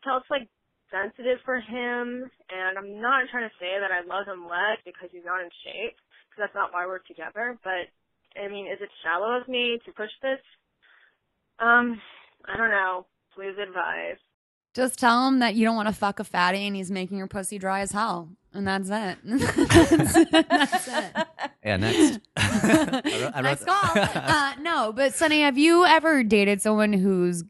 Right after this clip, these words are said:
Speaker 2: gotten out of shape while you were dating?
Speaker 3: Uh, no, but I feel like all my girlfriends would say that I, <laughs> I've gotten
Speaker 2: Yeah,
Speaker 3: out of shape.
Speaker 2: I think that that's very, very,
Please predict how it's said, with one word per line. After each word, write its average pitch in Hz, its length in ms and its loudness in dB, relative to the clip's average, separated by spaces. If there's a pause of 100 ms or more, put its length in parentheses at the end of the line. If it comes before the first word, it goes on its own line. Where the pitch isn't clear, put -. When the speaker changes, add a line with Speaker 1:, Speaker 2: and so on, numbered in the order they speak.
(160)
Speaker 2:
gotten 180 300 4
out 175 160 0
of 160 80 -8
shape - 380 -2
while 165 80 2
you 170 100 0
were 160 140 -4
dating? 156 520 -6 (680)
Speaker 3:
Uh, 101 680 0 (920)
no, 131 360 4
but 110 180 2
I 101 100 2
feel 113 180 -2
like 101 260 -2 (300)
all 104 160 0
my 95 160 -2
girlfriends 90 400 -4
would - 100 -8
say 92 140 -4
that 82 140 -6
I, 104 240 -4 (200)
<laughs> - 40 -2
I've 143 180 0
gotten 110 280 -4
Speaker 2:
Yeah, 330 160 4
Speaker 3:
out 196 240 2
of 185 80 -2
shape. 185 80 -2
Speaker 2:
I 254 100 0
think 277 240 -2
that 269 160 0
that's 233 320 4
very, 214 380 0
very, 185 260 -2